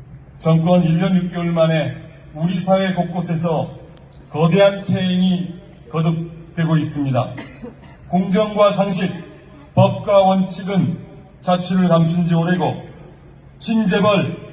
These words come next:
반노동 정책으로 경제는 꼬꾸라지고 민생은 파탄났습니다. 백구십 명의 목숨을 앗아간 이태원 참사가 발생한 지 일 년이 지났지만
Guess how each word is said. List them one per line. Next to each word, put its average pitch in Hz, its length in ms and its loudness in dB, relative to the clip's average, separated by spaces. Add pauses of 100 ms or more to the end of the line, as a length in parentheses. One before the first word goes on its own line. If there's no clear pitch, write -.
(260)
반노동 208 580 0
정책으로 185 800 -2 (300)
경제는 180 720 2
꼬꾸라지고 196 880 -2 (340)
민생은 170 800 2 (220)
파탄났습니다. 160 960 0 (1120)
백구십 - 580 0
명의 208 760 -4
목숨을 185 460 -2
앗아간 180 600 4 (400)
이태원 208 540 -2
참사가 185 1040 0
발생한 175 500 0
지 160 400 -2 (280)
일 202 180 -6
년이 220 240 0
지났지만 190 800 0